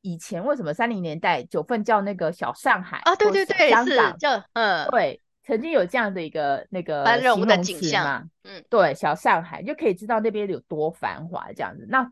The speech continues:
Speaker 1: 所以我觉得如果你时间，呃，时间够的话，其实可以在那边住一晚，那边民宿很多，民宿也很棒。那边因为地势的关系没有饭店，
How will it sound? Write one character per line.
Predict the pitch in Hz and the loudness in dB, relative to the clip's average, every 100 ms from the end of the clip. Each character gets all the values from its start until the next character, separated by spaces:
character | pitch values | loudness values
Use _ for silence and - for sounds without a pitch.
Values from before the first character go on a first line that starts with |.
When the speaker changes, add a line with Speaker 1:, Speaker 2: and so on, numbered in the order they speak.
| _ _ | _ _
Speaker 1:
所 | - | 2
以 | 302 | 4
我 | 196 | 4
觉 | 175 170 | 2 0
得 | 170 | 0
如 | 170 | 0
果 | 196 | -2
你 | 160 | -4
时 | - 156 | -10 -8
间， | 190 190 190 _ | -4 -4 -4 _
呃， | - 165 | -14 -10
时 | 185 | -6
间 | 202 240 | -4 0
够 | 233 | 0
的 | 170 | 0
话， | 170 165 | -2 -4
其 | - | -6
实 | 156 170 | -12 -10
可 | 196 | -10
以 | 151 | -6
在 | 156 | -6
那 | |
边 | 165 156 | -4 -8
住 | - 170 | -8 -8
一 | 151 | -4
晚， | 147 | -4
那 | 247 | -4
边 | 254 | -4
民 | 196 | -4
宿 | 196 | -4
很 | 220 147 | -8 -8
多， | 160 160 | -8 -6
民 | 170 | -6
宿 | 240 | -4
也 | 185 160 - | -2 -4 -6
很 | _ 131 151 | _ -16 -6
棒。 | 175 196 | -4 -2
那 | 349 | -2
边 | 349 330 381 _ | 4 4 2 _
因 | 247 | -8
为 | 277 | -6
地 | 254 254 | -6 -8
势 | 247 | -6
的 | 196 | -4
关 | 185 180 214 | 0 0 -2
系 | 185 | -4
没 | 175 165 | -4 -2
有 | 151 120 _ | -4 -6 _
饭 | 214 170 | 0 0
店， | 160 135 | -2 -6